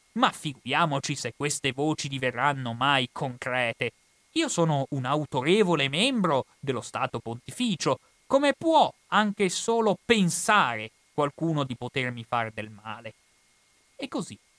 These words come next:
arriviamo al giorno della riapertura dei lavori parlamentari. È il quindici ottobre milleottocentoquarantotto, c'è una folla tumultuante dinanzi al Palazzo della Cancelleria,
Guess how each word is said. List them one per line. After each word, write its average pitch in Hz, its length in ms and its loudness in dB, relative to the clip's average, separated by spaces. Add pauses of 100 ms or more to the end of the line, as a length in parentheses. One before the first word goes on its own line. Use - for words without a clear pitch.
(120)
arriviamo 170 560 -2
al 226 120 0
giorno 123 340 -8
della 113 240 -6
riapertura 190 920 -6
dei 151 120 -4
lavori 127 420 -4
parlamentari. 113 840 -6 (680)
È - 100 -4
il 120 180 -2
quindici 165 460 -2
ottobre 135 640 -2 (240)
milleottocentoquarantotto, 139 1900 -2 (840)
c'è 123 220 -6
una 117 220 -6
folla 131 520 0 (360)
tumultuante 156 920 2
dinanzi 151 640 -2
al 127 120 -2
Palazzo 156 420 0
della 131 200 -2
Cancelleria, 135 840 -4